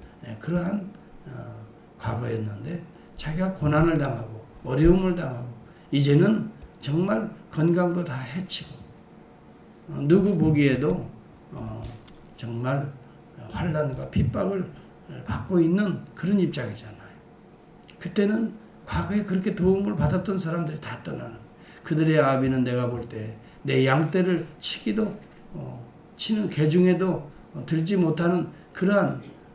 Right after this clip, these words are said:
네, 과거에 한때 그런 사람들이었는데, 예, 이제는 자기를 비웃는구나. 구 절과 십 절에 보면 "이제는 그들이 나를 노래로 조롱하며 내가 그들의 놀림거리가 되었다."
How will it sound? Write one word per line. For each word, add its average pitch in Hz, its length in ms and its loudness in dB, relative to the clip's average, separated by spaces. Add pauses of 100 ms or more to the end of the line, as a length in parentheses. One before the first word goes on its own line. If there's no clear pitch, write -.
(120)
네, 131 100 -12 (440)
과거에 127 360 -2
한때 123 400 -6
그런 190 260 -4
사람들이었는데, 147 1040 -8 (520)
예, 107 220 -12 (440)
이제는 123 400 -2
자기를 123 520 -6
비웃는구나. 120 680 -6 (1300)
구 147 120 0
절과 143 300 4
십 143 200 -2
절에 147 200 0
보면 135 200 2
"이제는 135 340 2
그들이 147 380 4
나를 131 420 0 (220)
노래로 151 520 6
조롱하며 113 720 -2 (1200)
내가 143 320 4
그들의 143 360 4
놀림거리가 160 720 4
되었다." 113 340 -8